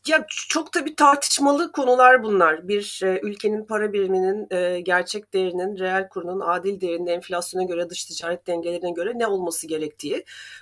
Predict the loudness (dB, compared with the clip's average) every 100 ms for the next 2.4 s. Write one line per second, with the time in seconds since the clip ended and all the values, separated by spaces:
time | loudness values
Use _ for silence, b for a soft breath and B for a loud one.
0 | -2 2 2 0 -2 -2 0 2 0 2
1 | 2 2 0 -2 -2 -2 -2 2 0 2
2 | 2 2 2